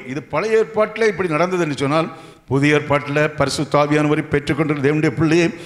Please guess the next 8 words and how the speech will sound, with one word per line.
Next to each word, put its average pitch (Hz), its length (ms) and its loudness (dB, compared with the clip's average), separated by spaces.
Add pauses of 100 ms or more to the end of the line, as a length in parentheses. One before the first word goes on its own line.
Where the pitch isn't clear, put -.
(160)
உங்கள் 143 200 2
ஒவ்வொருவரை 185 600 2
கொண்டும் 170 380 2
ஆண்டவர் 143 400 2 (240)
அற்புதங்களை 147 500 2
செய்ய 131 300 0
தயாராக 113 540 0
இருக்கிறார். 87 600 -14